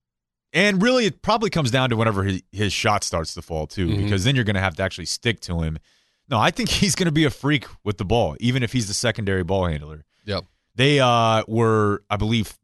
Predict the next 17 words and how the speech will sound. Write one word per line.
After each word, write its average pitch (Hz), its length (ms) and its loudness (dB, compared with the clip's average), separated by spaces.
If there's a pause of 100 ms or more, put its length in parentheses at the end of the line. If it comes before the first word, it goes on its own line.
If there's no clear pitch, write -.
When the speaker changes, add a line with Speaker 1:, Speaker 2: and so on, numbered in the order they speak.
Speaker 1:
let's 107 180 -4
see 92 160 -2
here, 80 160 -2
they 101 120 0
were 98 160 0
third 160 640 -2 (340)
in 113 100 -4
the 107 80 0
league, 95 460 0 (640)
fifth 190 220 0
in 123 80 -8
the 98 60 -2
league 92 280 -2
in 101 80 -2
attempts - 600 -2 (800)
taken 120 300 0
with 101 140 -2